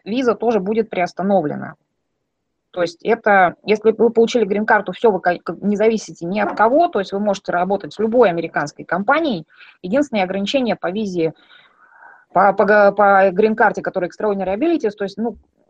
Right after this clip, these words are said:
это не запрещено, но это крайне не рекомендуется пользоваться никакими их социальными бенефитами, то есть никаким там медикалом, в общем, никакими их социальными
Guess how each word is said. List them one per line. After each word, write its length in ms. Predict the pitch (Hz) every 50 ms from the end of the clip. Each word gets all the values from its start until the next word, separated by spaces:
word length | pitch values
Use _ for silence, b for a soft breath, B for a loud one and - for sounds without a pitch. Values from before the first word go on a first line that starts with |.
| _ _ _ _ _ _ - - - - - _ _ -
это 240 | 180 190 214 - 254
не 120 | 262 269
запрещено, 580 | 254 277 277 285 262 - - 294 294 339 370 370
но 120 | 294 262
это 120 | 262 247 240
крайне 380 | - - - 277 285 294 277
не 160 | 247 247 247 254
рекомендуется 720 | 247 233 - 226 233 233 233 220 240 240 208 170 - 165
пользоваться 540 | 165 - 220 247 233 202 202 190 180 - 190
никакими 520 | 190 196 190 208 208 208 247 240 208 196 175
их 80 | 160 -
социальными 520 | 185 185 - 208 190 180 170 165 165 165
бенефитами, 840 | 175 208 302 349 349 320 294 - 202 202 - 175 165 160 147 143 147
то 120 | - 165 156
есть 180 | 156 151 - -
никаким 600 | 190 196 190 190 202 202 208 202 196 202 220 202
там 200 | 185 185 165 170
медикалом, 920 | 175 180 170 190 - - 262 294 311 302 262 208 180 175 170 160 156 160 -
в 100 | - 175
общем, 760 | 160 - - - 180 180 170 165 165 160 160 160 160 170 180
никакими 440 | 185 185 185 196 190 - 220 202 190
их 100 | 180 165
социальными 520 | - - 175 - 196 196 190 175 175 165